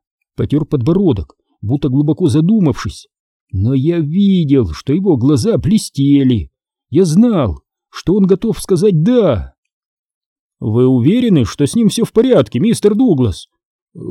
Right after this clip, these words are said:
Что-нибудь не так?» Мистер Дуглас задумчиво покачал головой. «Нет, никакого подвоха, всё в порядке». Но его глаза затуманились, лицо помрачнело,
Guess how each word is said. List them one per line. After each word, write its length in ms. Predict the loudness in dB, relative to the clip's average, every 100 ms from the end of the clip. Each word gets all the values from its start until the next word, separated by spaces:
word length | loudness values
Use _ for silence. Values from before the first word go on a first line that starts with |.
| -8
Что-нибудь 560 | -6 -2 0 2 0 0
не 100 | 0
так?» 460 | 2 2 0 -4 _ _ _ _ _ _
Мистер 460 | -6 -6 -6 -6 -4
Дуглас 400 | -4 -2 0 0
задумчиво 500 | -2 -2 -4 -4 -4
покачал 400 | -4 -4 -4 -2
головой. 580 | 0 0 0 -2 -4 -12 _ _ _ -8
«Нет, 680 | 0 2 4 4 4 2 0
никакого 420 | -2 -2 0 0
подвоха, 680 | 0 2 4 4 2 -2
всё 180 | -2 -2
в 60 | 0
порядке». 640 | 0 2 2 0 -6 -12 -14 _ _ _ _ _ _ _ _
Но 200 | -6 -4
его 260 | -2 -4 -4
глаза 480 | 0 0 0 -2 -2
затуманились, 920 | -2 0 0 2 2 0 -2 -10 -20 _ _ _ -4
лицо 380 | -2 -2 -2 0
помрачнело, 800 | 0 0 0 0 0 -2 -4